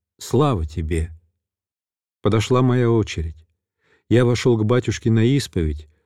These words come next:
спустившись на две ступеньки вниз, в еще более маленькую комнату, и опустился на колени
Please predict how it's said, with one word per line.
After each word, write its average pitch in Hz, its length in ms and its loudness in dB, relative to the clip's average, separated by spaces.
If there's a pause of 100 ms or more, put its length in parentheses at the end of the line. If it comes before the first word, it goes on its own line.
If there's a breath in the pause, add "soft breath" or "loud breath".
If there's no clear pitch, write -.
спустившись - 720 -2
на 113 100 2
две 110 200 4
ступеньки 110 520 0
вниз, 107 540 0 (320)
в 101 40 -2
еще 120 200 2
более 127 320 4
маленькую 104 640 0
комнату, 131 600 0 (260 soft breath)
и 120 80 0
опустился 151 680 0
на 131 120 0
колени 135 640 2